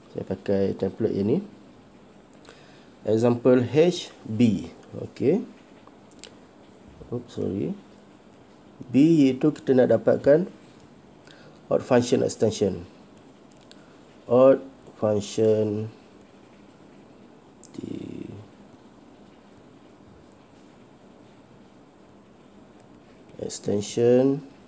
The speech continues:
atau juga dikenali sebagai half range,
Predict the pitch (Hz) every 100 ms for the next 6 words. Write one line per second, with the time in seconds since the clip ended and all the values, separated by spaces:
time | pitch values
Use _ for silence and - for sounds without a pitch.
0 | - - - - - - - - - -
1 | - 117 110 110 107 113 110 107 107 -
2 | 104 107 107 101 123 123 123 107 110 110
3 | 113 113